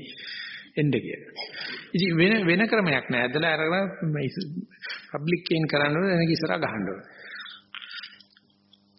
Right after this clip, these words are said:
එහෙම නැත්නම් අනිත් දවසේ ආයෙසරයක් ලියන්න මට වම තිය-, දකුණ නෙවෙයි කියලා වැටෙන්නේ මෙන්න මේ ලකුණේ. දකුණ වම නෙවෙයි කියලා වැටුනේ මේ ලකුණේ. ආස්වාද ප්‍රසආස නෙවෙයි කියලා වැටුනේ මේ ලකුණේ. කියලා මොකක්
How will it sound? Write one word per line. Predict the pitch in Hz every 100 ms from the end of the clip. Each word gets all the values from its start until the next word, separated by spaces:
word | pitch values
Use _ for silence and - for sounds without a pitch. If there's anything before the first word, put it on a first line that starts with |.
| - -
එහෙම | - 147
නැත්නම් | 143 143 175 190
අනිත් | 160 143
දවසේ | 147 160 165
ආයෙසරයක් | 135 151 - 185 180
ලියන්න | 185 143 107 110 - - - - -
මට | - 143
වම | 156 131 135 180 - -
තිය-, | - 156
දකුණ | 135 131 160
නෙවෙයි | 139 143 160
කියලා | 165 156
වැටෙන්නේ | 151 147 151 170
මෙන්න | 151 143
මේ | 135 117
ලකුණේ. | 90 - - - - -
දකුණ | - 123 - 143
වම | 175 135 147
නෙවෙයි | 156 160
කියලා | 156 156 151
වැටුනේ | 151 160 151
මේ | 147 139
ලකුණේ. | 123 113 104
ආස්වාද | 120 131 - 139 151
ප්‍රසආස | 139 - 143 170
නෙවෙයි | 156 156
කියලා | 151 156
වැටුනේ | 143 143 147
මේ | 156 127
ලකුණේ. | 113 - 101 - - - - -
කියලා | - 151 139
මොකක් | 123